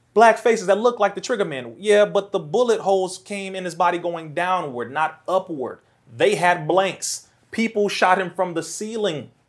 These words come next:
People have no idea what they're talking about. Not even close.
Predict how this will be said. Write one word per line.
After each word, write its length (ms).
People 300
have 160
no 340
idea 340
what 160
they're 100
talking 400
about. 260
Not 160
even 160
close. 500